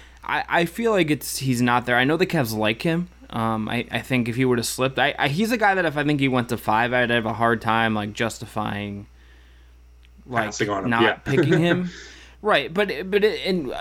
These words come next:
Speaker 1: we talked about this in the Chase Down. I almost, I, I almost wonder if you take him too, if you just gotta also burn it down to some degree. It's a little less extreme 'cause the fit's, like, a little cleaner, but I, I think you need to clear out for him a little bit,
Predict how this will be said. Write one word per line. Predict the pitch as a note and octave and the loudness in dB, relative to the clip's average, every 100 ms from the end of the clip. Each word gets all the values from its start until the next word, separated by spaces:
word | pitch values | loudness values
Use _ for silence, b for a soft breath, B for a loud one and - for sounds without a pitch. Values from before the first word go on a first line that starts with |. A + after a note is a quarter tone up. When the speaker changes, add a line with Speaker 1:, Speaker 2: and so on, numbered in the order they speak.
| B2+ | -4
Speaker 1:
we | F#3+ | -2
talked | G#3 G#3 | 0 0
about | |
this | G3 | 0
in | F#3+ | 0
the | E3+ | 0
Chase | - G3+ | 2 2
Down. | F3 - | 0 -2
I | D#3+ | 0
almost, | G#3+ G#3+ D3+ - | 2 2 0 -6
I, | - D3+ | -2 0
I | C#3+ | 2
almost | G3 A#3+ F3+ | 4 4 2
wonder | F#3 F3+ D#3 | 0 2 2
if | C#3 | 0
you | C#3+ | -4
take | - D3 | 0 0
him | D3+ C3+ | 2 0
too, | - D3+ | 2 2
if | C3 | 4
you | B2 | 2
just | A#2+ A#2+ | -2 2
gotta | A#2 | 4
also | A2 A2+ A#2 | 4 2 -2
burn | G2+ A2+ A2 | -2 0 -2
it | G#2 | -4
down | C#2 E2 | -6 -6
to | - | -10
some | C3+ | -12
degree. | A#2 A#2 | -10 -8
It's | C3 | -8
a | D3 | -4
little | F#3 G3+ | 2 2
less | E3+ D#3+ D3 | 4 2 -2
extreme | A#2+ - C3 B2+ D3 | -4 -4 0 2 2
'cause | D3 B2 | 2 0
the | B2 | 0
fit's, | - C3 - G#2 | 0 -2 -2 -4
like, | A2 A2+ | -4 -2
a | |
little | A2+ A#2+ | 0 0
cleaner, | B2 - D3 | -2 -2 0
but | D3+ C#3 | 2 2
I, | B2+ | 2
I | B2+ | 0
think | B2+ E3 D3+ | 0 -2 0
you | |
need | C#3+ C#3+ | 2 2
to | C3 | 0
clear | - - B2 | -4 -2 0
out | A#2 B2+ - | 2 0 -2
for | A#2+ | -4
him | G#2+ | -2
a | G#2+ | -2
little | G#2+ A#2 B2+ | -2 0 0
bit, | G#2 G#2+ F#2+ - | 0 -4 -6 -8